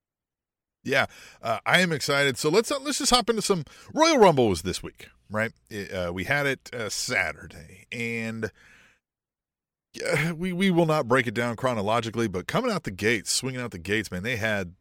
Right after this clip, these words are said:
the men's Royal Rumble match, so I think that was a bit of a surprise, but then maybe we saw why, 'cause there wa-, wasn't much to it, if we're being honest.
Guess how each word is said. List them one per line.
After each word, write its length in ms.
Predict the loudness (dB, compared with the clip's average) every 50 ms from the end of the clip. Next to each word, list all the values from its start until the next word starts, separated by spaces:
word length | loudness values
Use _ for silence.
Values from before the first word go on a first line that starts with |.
| _ _
the 80 | -16 -14
men's 380 | -10 -4 -2 -2 -2 0 0 0
Royal 220 | 2 4 4 4
Rumble 240 | 4 2 2 0 -4
match, 260 | -4 -4 -6 -4 -6
so 140 | -6 -4 -4
I 60 | -6
think 160 | -4 -4 -2
that 140 | -2 -2 -2
was 100 | -2 -2
a 60 | 2
bit 120 | 4 6 6
of 100 | 6 4
a 60 | 0
surprise, 760 | -2 -4 -6 -4 0 2 2 4 4 2 0 0 -4 -6 _ _ _ _ _
but 100 | -10 -8
then 100 | -6 -2
maybe 140 | -2 0 0
we 140 | 0 0 0
saw 240 | 2 4 6 6 6
why, 300 | 6 4 4 4 2 2
'cause 320 | 2 0 0 0 -2 -6 -10 _ _ _ _ _ _ _ -14
there 180 | -12 -12 -12
wa-, 140 | -12 -16 -20 _ _ _ _ _ _ _ _ _ _ _ _ _ _ _ _
wasn't 220 | -8 -6 -6 -2 0
much 300 | 0 0 0 -2 -8 -10 _ _ _ _ _ _ _ -10
to 220 | -2 0 0 2 2
it, 320 | 0 -4 -6 -12 -12 -12 -14 _ _ _ _ _ _ _ -20
if 160 | -20 -16 -14
we're 60 | -14
being 340 | -10 -8 -8 -8 -8 -10 -10 -10
honest. 420 | -10 -10 -8 -8 -10 -10 -12 -16